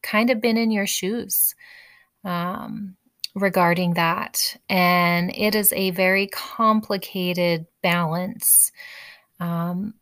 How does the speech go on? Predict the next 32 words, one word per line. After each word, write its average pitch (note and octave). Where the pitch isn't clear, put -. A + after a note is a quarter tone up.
of, F#3+
you G#3+
know, G3
feeling A3+
like F#3+
perhaps G#3+
the G3+
bio G3
mom F#3
is -
putting F3+
a F3
lot E3+
of F3+
responsibility F3
on E3+
you E3
that F3+
perhaps E3
she C4
should A3
have, F3
or E3+
decisions, F#3
and F3+
you, F#3
you F#3+
know, F#3
depending F#3+
on F#3
your F3+
personality, F3+